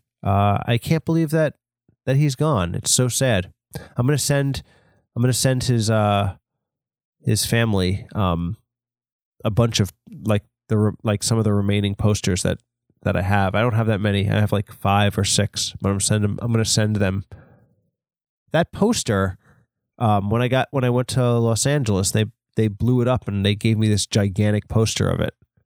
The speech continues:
Um, I have it. That's, that's the one I'll keep. It's, it's, yeah. So, um, it's great. It's fantastic. And it's so crazy. I, f-, I feel like I need to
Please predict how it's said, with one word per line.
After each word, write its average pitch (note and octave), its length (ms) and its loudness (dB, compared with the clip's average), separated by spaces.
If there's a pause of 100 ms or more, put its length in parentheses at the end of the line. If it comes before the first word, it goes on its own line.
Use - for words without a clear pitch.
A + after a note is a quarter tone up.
(160)
Um, F#2 260 2
I F#2 40 2
have G2+ 200 2
it. - 100 -2 (500)
That's, C3 240 0
that's C#3+ 280 0
the A#2+ 80 2
one G#2 120 0
I'll F#2 80 0
keep. - 360 -2 (600)
It's, - 140 -6 (240)
it's, - 360 -6
yeah. A2+ 280 0
So, G2+ 400 0 (840)
um, G2+ 460 0 (720)
it's A2 160 -2
great. A2+ 320 -2 (540)
It's - 100 -14
fantastic. G#2 760 -2
And A#2+ 140 0
it's A#2 120 0
so C#3+ 200 0
crazy. A#2 340 -2
I, F#2+ 100 0
f-, F#2+ 140 -2
I A#2 100 0
feel C#3+ 200 0
like C3 160 -2
I A2 60 0
need A2+ 280 -2
to G#2 520 0